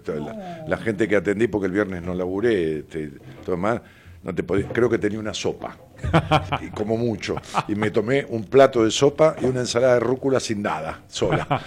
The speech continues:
Speaker 3: <laughs>
Speaker 1: Entonces, pero, pero vamos a cenar, en caso. Yo te hago
Speaker 3: Dale.
Speaker 1: comer y cenamos juntos.
Speaker 3: Dale.
Speaker 1: Otro día venimos a la
Speaker 3: Genial.
Speaker 1: radio.
Speaker 3: Sí, sí, espectacular. Dale.
Speaker 1: El señor Diego Duarte Conde.
Speaker 3: Sí.
Speaker 1: Así está en su página web, diego duarte conde punto com,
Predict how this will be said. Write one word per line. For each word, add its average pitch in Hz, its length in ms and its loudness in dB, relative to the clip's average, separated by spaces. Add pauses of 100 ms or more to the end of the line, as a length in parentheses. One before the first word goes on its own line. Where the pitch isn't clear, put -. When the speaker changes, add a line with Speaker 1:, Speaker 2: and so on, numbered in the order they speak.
(120)
Speaker 3:
<laughs> - 140 -18
Speaker 1:
Entonces, 160 360 8 (800)
pero, 123 440 4
pero 117 180 2
vamos 151 220 0
a 123 40 -2
cenar, 110 420 -4
en 95 80 -14
caso. 95 220 -4
Yo 107 120 -2
te 104 80 2
hago 113 100 6
Speaker 3:
Dale. 143 180 4
Speaker 1:
comer 131 140 0
y 120 40 2
cenamos 101 340 -6
juntos. - 460 -14
Speaker 3:
Dale. 139 140 2
Speaker 1:
Otro 123 140 2
día 170 100 8
venimos 143 340 2
a - 20 -4
la 107 80 4
Speaker 3:
Genial. 92 180 2
Speaker 1:
radio. 82 160 -4 (220)
Speaker 3:
Sí, 190 240 -4
sí, 196 120 -4
espectacular. 113 680 -4 (300)
Dale. 120 160 -2
Speaker 1:
El 117 40 -2
señor 151 320 4
Diego 151 280 6
Duarte 139 360 8
Conde. 92 440 4
Speaker 3:
Sí. 87 60 -2
Speaker 1:
Así 185 360 8
está 139 360 6
en 135 100 4
su 110 160 -2
página 120 340 2
web, 113 240 8
diego 131 240 8
duarte 120 360 6
conde 131 640 6
punto 127 320 6
com, 107 260 8